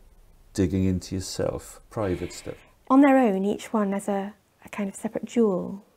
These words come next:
Speaker 2: can seem quite perhaps introspective and, so, and, and kind of individual. But the mass of all, nearly ninety of them together,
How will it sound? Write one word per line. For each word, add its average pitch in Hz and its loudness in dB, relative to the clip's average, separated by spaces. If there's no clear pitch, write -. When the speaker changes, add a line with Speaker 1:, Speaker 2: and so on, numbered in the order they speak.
Speaker 2:
can 214 -6
seem 208 -4
quite - -6
perhaps - -8
introspective 208 -4
and, 190 -6
so, 202 -6
and, 190 -4
and - -4
kind 202 -2
of 196 -2
individual. 196 -2
But - -2
the 220 4
mass 226 2
of 214 -4
all, 208 2
nearly 202 -2
ninety 202 -4
of 185 -14
them 185 -8
together, 190 -6